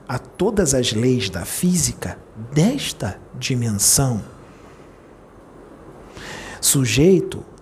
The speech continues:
aos costumes da época. Se ele encarna agora, ele estará sujeito de novo às leis da física dessa dimensão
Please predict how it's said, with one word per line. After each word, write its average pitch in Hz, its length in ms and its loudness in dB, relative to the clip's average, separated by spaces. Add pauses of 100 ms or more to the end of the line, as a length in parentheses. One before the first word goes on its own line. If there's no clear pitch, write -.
aos 139 260 -2
costumes 170 1300 0 (180)
da 170 320 -2
época. - 1000 -2 (1080)
Se 208 340 4
ele 320 240 6
encarna 107 760 0
agora, 131 800 0 (320)
ele 160 160 6
estará 131 360 0
sujeito 123 600 0
de 160 160 4
novo 139 340 4
às 123 140 2
leis 117 260 0
da 110 100 -2
física 107 540 -4
dessa 127 340 0
dimensão 120 680 2